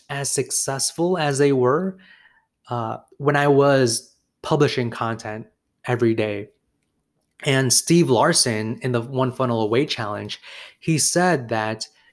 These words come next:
you need to publish, publish, publish, publish. Don't worry about being, you know, not being too professional or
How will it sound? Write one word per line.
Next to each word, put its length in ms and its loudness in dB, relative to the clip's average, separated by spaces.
you 200 -2
need 500 -2
to 140 -2
publish, 840 -6
publish, 460 2
publish, 460 -2
publish. 640 -6
Don't 360 0
worry 320 6
about 560 0
being, 800 -2
you 120 -2
know, 300 -6
not 300 0
being 280 0
too 180 -2
professional 840 0
or 260 0